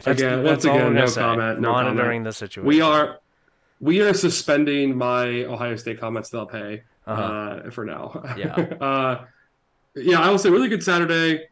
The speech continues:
Speaker 2: Um, I enjoyed a lot. I, I, I talked about it on Twitter, I think, but just in general, I was kind of looking ahead at the rest of the schedule for the season too. And we'll talk about this on Wednesday more, but it feels like week three, this upcoming weekend, might be a little bit weak.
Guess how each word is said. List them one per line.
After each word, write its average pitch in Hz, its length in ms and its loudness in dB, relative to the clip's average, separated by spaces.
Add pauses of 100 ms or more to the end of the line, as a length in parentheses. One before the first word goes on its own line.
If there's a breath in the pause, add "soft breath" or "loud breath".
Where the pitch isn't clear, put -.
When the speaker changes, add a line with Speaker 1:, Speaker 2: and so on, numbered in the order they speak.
Speaker 2:
Um, 131 640 -2
I 135 100 0
enjoyed 139 300 0
a - 20 -2
lot. 120 480 -2
I, 131 120 -8
I, 135 340 -4
I 135 60 -4
talked 190 200 -2
about 151 140 -2
it - 20 -2
on 117 120 -2
Twitter, 120 280 -6
I 107 60 -6
think, 110 260 -8
but 113 300 -10 (360)
just 214 200 2
in 208 100 4 (140)
general, 135 400 2
I 123 60 -4
was 123 120 -2
kind 135 140 -4
of 117 80 -8
looking 120 220 -6
ahead 117 180 -8
at 117 80 -8
the 113 80 -10
rest 113 200 -8
of - 40 -20
the 131 60 -10
schedule 139 280 -10
for 139 60 -10
the 123 100 -12
season 120 360 -8
too. 120 420 -4 (460 soft breath)
And 127 240 -4
we'll 165 100 -2
talk 165 160 0
about 139 100 -4
this 123 140 -4
on 113 100 -6
Wednesday 117 380 -4
more, 110 260 -6
but 117 120 -8
it 117 80 -10
feels 226 200 -4
like 240 140 -2
week 160 240 -4
three, 131 260 -6
this 139 160 -8
upcoming 131 300 -6
weekend, 131 260 -6
might 127 80 -8
be 123 60 -8
a 113 40 -4
little 113 160 -6
bit 110 180 -8
weak. 110 300 -8